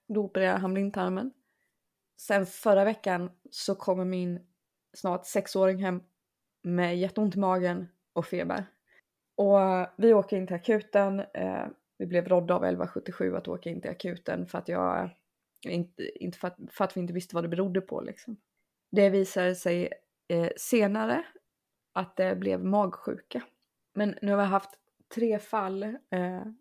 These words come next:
när alla våra söner då på mindre än tre månader har sökt akut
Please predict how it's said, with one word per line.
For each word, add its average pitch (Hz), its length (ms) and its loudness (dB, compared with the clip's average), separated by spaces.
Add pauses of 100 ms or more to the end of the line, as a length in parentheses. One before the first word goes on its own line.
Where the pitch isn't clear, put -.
när 190 100 -2
alla 196 200 0
våra 196 320 2 (100)
söner 214 580 2
då 208 440 -2
på 180 300 -2 (440)
mindre 190 380 0
än 190 120 -4
tre 185 280 2
månader 185 580 0
har 190 180 -4
sökt - 380 -6
akut 196 640 -6